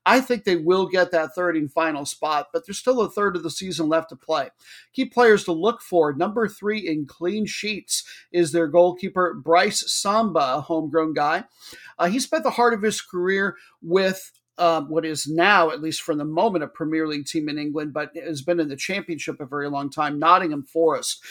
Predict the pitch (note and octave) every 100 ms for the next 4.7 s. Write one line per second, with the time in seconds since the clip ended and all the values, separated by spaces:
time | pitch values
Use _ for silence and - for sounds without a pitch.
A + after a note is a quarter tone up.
0 | - - F#3 G3+ B3+ G3 G#3 A#3 A3+ G3
1 | E3 E3 - F#3 D#3+ C#3 - G#3 G#3 G#3
2 | F3 D3+ E3 D#3 C#3+ - D#3+ D3 D3+ D3
3 | C3+ D3 C#3+ - G3+ A#3+ A3+ - G#3 -
4 | D3+ D#3 D#3+ - D3 D3+ -